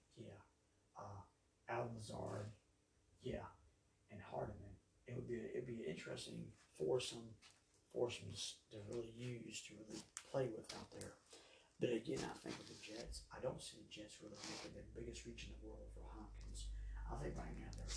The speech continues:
their complete focus, their main focus is to get, is certainly to get, yeah, I mean, it is to get Aaron Rodgers, right? That's their focus. That's been their focus.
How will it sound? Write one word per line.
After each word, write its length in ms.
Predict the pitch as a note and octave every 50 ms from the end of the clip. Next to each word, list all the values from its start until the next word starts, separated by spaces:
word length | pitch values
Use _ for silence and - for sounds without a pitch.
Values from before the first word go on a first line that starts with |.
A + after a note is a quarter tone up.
| -
their 140 | B2 A2+ G#2 -
complete 400 | - - - - B2 C3 - - -
focus, 480 | G#2 G#2 A2+ - - G2+ G2+ - -
their 120 | G2+ G2+ G2 F#2+
main 220 | G2 A#2+ B2+ B2 - -
focus 420 | - G2+ G2+ - - G#2+ - - - -
is 80 | - - -
to 60 | G1+ G1+ -
get, 240 | - A2+ A2+ A2 - - - - - - - - - - - - - - - - - - - - - - - - -
is 80 | A2 -
certainly 320 | - - - - - - -
to 80 | - - - -
get, 300 | A2 - - - - - - - - - - - - - - - - - - - - - - - - - - - - - - - - - - - - - - - - - - - - - - - - - - - - - - - - -
yeah, 240 | - A#2+ G#2+ G#2
I 160 | G2+ G#2 G#2 G#2+
mean, 240 | G#2 - A2 A2
it 80 | A2+ -
is 240 | - A#2 A1 G#1+ -
to 80 | A1
get 240 | G#1+ G#1+ A1 A1 G#1+
Aaron 240 | G#1+ G#1+ G#1 G#1 G#1 G#1 -
Rodgers, 320 | C#2+ C2+ - - - - - -
right? 240 | G#1 G#1 - - - - - - - - - - - - - -
That's 240 | C3 C3 - -
their 80 | C3+ A#2+
focus. 400 | G#2 - - A2+ A#2 - - -
That's 160 | - B2 A2+ G#2+ -
been 240 | - C3+ D#3+ E3+ D#3+
their 240 | G#2+ G2+ - -
focus. 560 | - - - - - - - - - - -